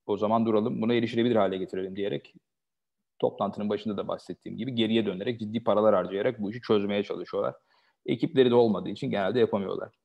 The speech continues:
Ne yapacağız? Sürecin en başından itibaren erişilebilirliği, e, sürecin içine dahil edeceğiz. Yani bütün yeni deneyim tasarımı,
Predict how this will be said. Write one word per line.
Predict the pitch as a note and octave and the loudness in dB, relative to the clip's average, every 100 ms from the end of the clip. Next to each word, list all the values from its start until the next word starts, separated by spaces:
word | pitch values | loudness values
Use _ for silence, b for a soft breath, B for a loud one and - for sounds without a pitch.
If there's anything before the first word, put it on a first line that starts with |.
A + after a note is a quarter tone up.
| b b b | b b b
Ne | B2 | 2
yapacağız? | D#3+ D#3+ D#3 | 2 4 0
Sürecin | E3 B2 A#2+ C#3+ | 0 2 2 4
en | C3+ D3 | 2 2
başından | B2 G2+ G2+ | 2 0 -4
itibaren | F#2+ - F#2+ G2 C3+ | -6 -4 -4 -2 -4
erişilebilirliği, | A2+ G#2 G2+ G#2 G2+ G2 F2+ F#2 C3+ - _ _ _ _ _ _ _ _ _ - | -4 -4 -4 -4 -4 -4 -4 -6 -8 -10 _ _ _ _ _ _ _ _ _ -2
e, | G2+ G2 F#2+ - _ _ _ _ _ | 0 2 -2 -8 _ _ _ _ _
sürecin | _ A2+ G#2+ A#2+ | _ -2 2 2
içine | A#2 A#2 | 4 4
dahil | A2 G#2 | 6 4
edeceğiz. | G2 F#2 F#2 - | 2 -2 -8 -10
Yani | G#2 G2 G2 G2 - | -4 -4 -4 -6 -12
bütün | - - G2+ A2+ D3 C#3+ D3 - _ _ _ _ _ _ _ _ _ - | -14 -8 -8 -4 0 -2 -4 -14 _ _ _ _ _ _ _ _ _ -8
yeni | A2 A2+ A#2 A#2 A#2 | 0 4 4 2 0
deneyim | A2+ A2+ B2 | 2 2 4
tasarımı, | B2 - G2 F2+ | 2 0 -2 -2